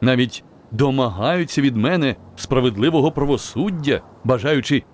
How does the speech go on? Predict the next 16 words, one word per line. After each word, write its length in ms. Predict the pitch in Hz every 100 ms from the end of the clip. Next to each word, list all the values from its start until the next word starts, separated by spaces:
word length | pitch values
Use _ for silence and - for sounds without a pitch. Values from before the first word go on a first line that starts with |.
| -
наблизитися 920 | 123 131 113 104 196 143 175 151 151
до 180 | 117 120
Бога 560 | 92 120 226 170 147 - - -
і 80 | 160
говорячи: 680 | 113 131 151 135 - 139 - - - - -
"Чому, 680 | - - 127 101 180 240 139 - -
коли 200 | 127 127
ми 140 | 120 - -
постимось, 680 | 123 117 - 175 196 185 - - -
ти 140 | 127
не 140 | 120 113
бачиш? 720 | 87 85 101 - 147 - - - - - - -
Ми 260 | 127 131
упокорюємо 880 | 139 135 143 - 123 127 131 135 123
наші 320 | 131 139 139
душі, 640 | 117 104 226 220 - 127